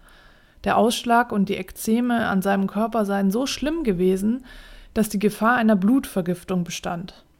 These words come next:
Außerdem sei er körperlich so schwach, dass er nicht mehr krabbeln konnte. Das Baby kam sofort in eine Klinik im Fayette County. Nach mehrwöchiger Behandlung geht es ihm inzwischen wieder besser.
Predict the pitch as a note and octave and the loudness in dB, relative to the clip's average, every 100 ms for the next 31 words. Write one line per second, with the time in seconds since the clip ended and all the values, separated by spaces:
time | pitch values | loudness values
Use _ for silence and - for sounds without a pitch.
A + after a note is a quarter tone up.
0 | _ - A3+ A3 B3 B3 A3+ A3 G#3 - | _ 0 2 4 4 4 6 6 4 2
1 | A#3 A#3+ G#3+ G#3+ A3+ A3 - G3 A#3+ - | 0 2 0 2 -2 -2 0 2 2 0
2 | - G#3 G3+ G3+ G3+ G#3 G3 - F3+ F#3 | -8 -2 2 2 2 -2 -2 -2 -2 -2
3 | E3+ - F3 - - _ - - _ _ | -6 -8 -10 -12 -18 _ -20 -20 _ _
4 | _ - _ _ _ _ - G#3+ G#3+ A#3+ | _ -20 _ _ _ _ -4 -4 0 0
5 | C#4 C4+ A3+ A3 G#3 - A#3 B3 A3 G3 | 0 -2 0 2 0 0 -2 -2 -2 0
6 | G3 - A#3 A#3 A3+ A3 G3 F#3 G3 F#3+ | 0 0 0 2 0 -2 -2 -2 0 0
7 | G3 - - F#3 F3 - - _ _ - | 0 -6 -6 -4 -4 -8 -16 _ _ -20
8 | - _ _ _ _ _ _ - A3 A3 | -20 _ _ _ _ _ _ 0 4 6
9 | G3+ A3+ C4 C4+ - A3 A3+ G3+ F3+ G#3 | 6 6 6 0 -2 -2 0 0 2 0
10 | A3+ B3 B3+ A#3+ A3 G3 G#3+ A3 - G3+ | 0 -4 -4 -4 -2 0 0 -2 -2 0
11 | G#3 G3 - G#3 G#3 G3+ F#3+ F#3 F3 E3+ | 0 -2 -2 -2 0 0 0 -4 -6 -8
12 | - - | -10 -12